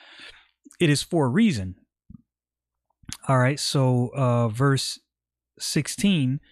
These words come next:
"A window shalt thou make to the ark, and, uh,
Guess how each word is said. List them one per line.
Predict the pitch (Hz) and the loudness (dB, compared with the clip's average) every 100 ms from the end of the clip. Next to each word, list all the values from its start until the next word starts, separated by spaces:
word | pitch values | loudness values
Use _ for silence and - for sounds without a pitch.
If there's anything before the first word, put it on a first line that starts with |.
| _ _ _ _ _ | _ _ _ _ _
"A | 123 | 0
window | 113 143 220 170 117 127 - | 2 4 2 0 -2 -6 -10
shalt | - - 131 127 | -8 -4 -4 -2
thou | 135 117 | -2 0
make | 120 160 151 - _ _ | 2 0 -2 -10 _ _
to | - 226 | 0 2
the | 202 165 | 2 0
ark, | - 117 120 - _ _ _ _ _ _ _ | -4 -10 -10 -16 _ _ _ _ _ _ _
and, | 151 135 131 127 - _ _ | 0 2 2 0 -4 _ _
uh, | 143 123 120 | -2 0 -2